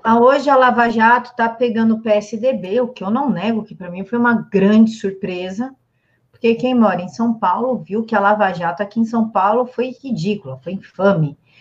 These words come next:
E hoje tá aí, pegou primeiro o Aécio e logo depois pegou o Serra.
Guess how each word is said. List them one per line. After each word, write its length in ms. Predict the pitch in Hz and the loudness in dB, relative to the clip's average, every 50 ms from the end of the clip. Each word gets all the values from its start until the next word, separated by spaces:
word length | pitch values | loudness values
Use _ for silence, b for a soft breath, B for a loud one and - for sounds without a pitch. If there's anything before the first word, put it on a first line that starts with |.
| b b b b b _ | b b b b b _
E 120 | 240 254 | 4 6
hoje 420 | 240 208 202 208 220 233 226 254 240 | 6 6 6 6 4 4 4 2 -2
tá 160 | - - 254 | 2 2 4
aí, 220 | 247 220 185 165 - | 4 4 2 2 -2
pegou 300 | - 175 165 165 175 165 | -4 -4 -4 -4 -6 -6
primeiro 380 | - 175 170 170 156 151 156 | -6 -6 -4 -2 -2 0 2
o 60 | 165 | 2
Aécio 680 | 190 233 247 - 160 156 165 180 202 208 - - - 240 | 4 4 6 4 4 2 2 0 -2 -4 -6 -8 -4 -4
e 40 | 226 | -2
logo 280 | 202 190 185 196 202 | 0 0 0 -2 -2
depois 340 | 196 214 208 - - 220 220 | -4 -6 -4 -2 -4 -4 -4
pegou 320 | - - 220 202 214 226 240 | -4 -6 -4 -2 -2 -4 -4
o 40 | |
Serra. 600 | 233 - - - 165 135 131 127 117 107 - _ | -4 -10 -10 -8 -8 -8 -6 -8 -10 -12 -16 _